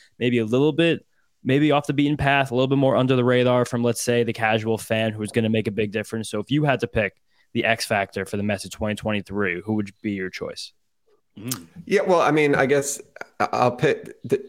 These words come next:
Speaker 3: I'll pick a player and then a group. So, like, the player, I think, is Vogelbach. Um, if you look at his projections,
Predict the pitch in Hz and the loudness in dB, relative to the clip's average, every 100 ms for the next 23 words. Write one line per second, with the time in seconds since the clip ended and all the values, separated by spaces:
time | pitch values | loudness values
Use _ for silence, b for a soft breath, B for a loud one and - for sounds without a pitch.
0 | - 120 117 139 - - - 147 143 135 | -4 0 2 2 0 0 2 4 4 4
1 | 117 92 131 117 - 117 110 107 104 - | 2 2 2 2 0 2 4 2 -2 0
2 | 151 156 165 160 120 120 131 110 90 120 | 2 4 4 2 2 0 0 0 0 0
3 | 117 104 95 90 - - - 107 101 95 | 2 0 0 0 -4 -12 -2 0 2 2
4 | 95 - 110 117 110 123 143 147 - 131 | -2 -4 -2 0 0 2 2 0 0 2
5 | 117 - 127 120 120 - 113 - 110 - | 2 0 0 0 -2 -4 -4 2 0 0
6 | - 175 202 208 - | -2 0 -2 -4 -10